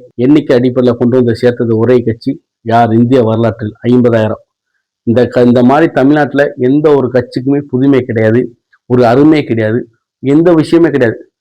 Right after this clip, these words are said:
எந்த கட்சியா தமிழ்நாட்டுல ஒரு விருப்ப மனு கொடுக்க போட்டியிட ஐம்பதாயிரம் பேர் கொடுக்க முடியுமா?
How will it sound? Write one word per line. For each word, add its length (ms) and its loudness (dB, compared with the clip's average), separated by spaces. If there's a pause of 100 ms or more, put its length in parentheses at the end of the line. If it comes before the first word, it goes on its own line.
(180)
எந்த 280 2
கட்சியா 340 0
தமிழ்நாட்டுல 540 2
ஒரு 180 2
விருப்ப 300 0
மனு 220 0
கொடுக்க 340 -2
போட்டியிட 560 0 (120)
ஐம்பதாயிரம் 440 2
பேர் 140 0
கொடுக்க 200 -4
முடியுமா? 420 -2